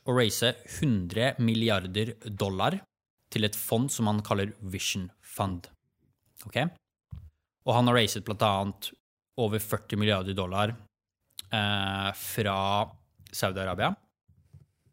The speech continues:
En del fra U S A, han har blant annet raiset penger fra McDonald's og en rekke andre selskaper. Han har investert, altså, så in-, vanvittig mye penger inn i private equity,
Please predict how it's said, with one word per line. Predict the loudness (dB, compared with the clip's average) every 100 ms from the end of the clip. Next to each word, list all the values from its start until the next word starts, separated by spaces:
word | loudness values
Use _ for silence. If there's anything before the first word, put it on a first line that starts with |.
| -20 -20 -20 _ _ _ _ _ -4
En | 2
del | 4
fra | 2 0
U |
S | 4
A, | 6 6
han | 6
har | 2 0
blant | -2
annet | -4 -6
raiset | -8 -8
penger | -8
fra | -8
McDonald's | -8 2 4 6 4 0
og | 0 0
en | 2
rekke | 0 -2 -6
andre | -6
selskaper. | -6 -8 -8 -12 -14 -14 _ _ _ _ _ _ _ _ -20 -20 _ _
Han | 2 4
har | 6
investert, | 4 2 4 4 2 -4 -20 _ _ _ _ _ _ -4
altså, | -2 0
så | 0 -2
in-, | 0
vanvittig | 2 2 2 -2 -2
mye | 0 2
penger | 0 0 0
inn | 0
i | -2
private | 0 -2 -2 -8
equity, | -6 -2 0